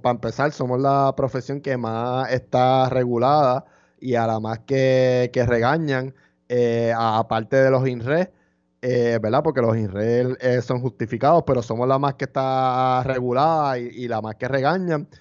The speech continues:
Y, pues, entonces nosotros tenemos que cu-, cumplir con unos cánones de, de ética y yo no puedo aconsejar legalmente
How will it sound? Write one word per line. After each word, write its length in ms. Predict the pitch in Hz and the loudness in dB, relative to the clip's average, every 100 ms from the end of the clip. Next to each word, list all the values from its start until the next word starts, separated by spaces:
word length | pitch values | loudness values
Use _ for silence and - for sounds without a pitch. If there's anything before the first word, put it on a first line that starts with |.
| _ | _
Y, 180 | - 127 | -8 -6
pues, 240 | 113 120 117 | -2 -2 -2
entonces 720 | - 117 120 110 156 151 135 _ _ _ | -4 -4 -4 0 4 4 2 _ _ _
nosotros 420 | 127 120 117 117 | -6 -2 -2 -2
tenemos 280 | 135 135 139 | -2 0 0
que 120 | 139 | -2
cu-, 280 | 135 127 - | -4 -4 -8
cumplir 400 | - 139 - 135 | -2 -2 0 -2
con 160 | 131 135 | 0 -2
unos 220 | 135 127 | 0 -2
cánones 480 | - 131 131 131 123 | -2 -2 -2 -4 -2
de, 420 | 131 131 131 127 120 | 0 0 -2 -6 -2
de 320 | 127 127 160 | 0 2 0
ética 360 | 185 170 151 | -2 -2 0
y 120 | 127 117 | 0 -2
yo 120 | 113 | -6
no 140 | 113 | -6
puedo 440 | 131 135 139 135 135 135 | -2 0 2 0 0 0
aconsejar 720 | 131 131 131 127 135 127 135 127 | 2 -2 -6 -6 -4 -2 -2 -2
legalmente 1200 | 127 127 131 127 131 123 131 131 123 127 123 | -6 -4 -2 -2 -4 -6 -8 -8 -4 -2 -2